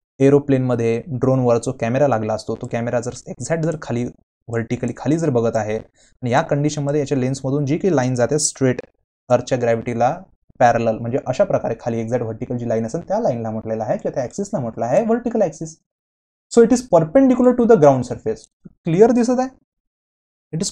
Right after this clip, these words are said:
perpendicular to ground surface. तो एक शब्द आहे, just फक्त तुम्हाला टॅकल करण्यासाठी फक्त author to author फक्त वर्ड व्हॅरी होणार आहे. तुम्हाला तुमच्या ओन लँग्वेजमध्ये कसं लिहायचं ते आता तुम्ही ठरवा. फक्त रिलेशन काय? Relation is related to term. त्या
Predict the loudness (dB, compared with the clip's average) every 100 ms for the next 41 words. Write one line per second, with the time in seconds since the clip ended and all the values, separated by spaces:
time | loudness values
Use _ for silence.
0 | 2 2 4 2 4 4 4 4 2 2
1 | 0 -4 -8 -4 -2 -2 0 0 4 2
2 | 2 -4 -8 -6 -4 0 0 0 -2 0
3 | 0 0 0 -2 -4 -4 -4 -2 0 2
4 | 2 2 2 2 2 0 -6 0 2 6
5 | 8 8 6 2 0 -2 -6 -6 _ _
6 | _ _ 0 2 2 4 4 4 4 4
7 | 4 2 2 2 2 4 4 2 0 0
8 | -4 -4 -4 -4 -6 _ _ _ -2 0
9 | 2 2 4 2 2 2 2 2 4 2
10 | 0 -2 -2 -2 -2 0 4 4 4 2
11 | 2 2 -2 2 2 2 -2 -16 -8 -8